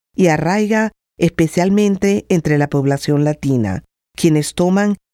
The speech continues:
esta nueva música como un modo de expresión. De mil novecientos noventa y dos a mil novecientos noventa y tres, el reggaetón tiene un gran auge a través de las canciones muy bailables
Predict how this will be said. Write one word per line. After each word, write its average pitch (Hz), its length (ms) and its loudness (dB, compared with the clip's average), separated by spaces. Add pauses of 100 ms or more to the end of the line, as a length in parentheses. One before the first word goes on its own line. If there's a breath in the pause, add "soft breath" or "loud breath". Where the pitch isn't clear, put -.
(140)
esta 180 280 0
nueva 202 260 2
música 180 600 0 (280)
como 185 260 2
un 208 120 2
modo 214 320 2
de 175 100 0
expresión. 123 760 -4 (800)
De 156 200 2
mil 240 220 2
novecientos 196 680 -2
noventa 151 440 0
y 185 60 0
dos 135 360 -4 (260)
a 143 120 0
mil 147 200 4
novecientos 165 600 -2
noventa 151 380 0
y 185 60 0
tres, 127 400 -2 (320)
el 175 160 2
reggaetón 170 600 0
tiene 180 300 0
un 185 100 2
gran 202 260 0
auge 175 460 -2 (300)
a 151 140 0
través 143 480 0
de 160 80 0
las 143 200 -2
canciones 160 760 -2 (300)
muy 185 240 2
bailables 143 800 0